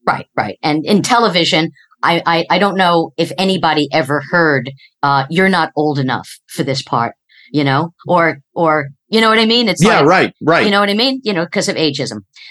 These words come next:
Speaker 1: So one of the things they were saying, and I've never heard this term, but they said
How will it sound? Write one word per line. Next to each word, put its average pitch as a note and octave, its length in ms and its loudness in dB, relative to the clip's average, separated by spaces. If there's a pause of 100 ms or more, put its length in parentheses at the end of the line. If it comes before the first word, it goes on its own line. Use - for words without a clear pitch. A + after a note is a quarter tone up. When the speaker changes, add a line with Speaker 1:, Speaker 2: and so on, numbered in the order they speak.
Speaker 1:
So F#3+ 420 0 (500)
one G#3+ 260 0
of A#3 120 -2
the A3+ 80 -2
things F#3+ 320 -2
they E3+ 140 2
were D3+ 80 -2
saying, C#3 340 0
and F3+ 100 -2
I've D#4+ 200 2
never B3 280 0
heard F#3+ 220 -2
this D#3+ 180 -4
term, C3+ 300 -2
but C#3 120 -6
they D#3 120 0
said E3 300 0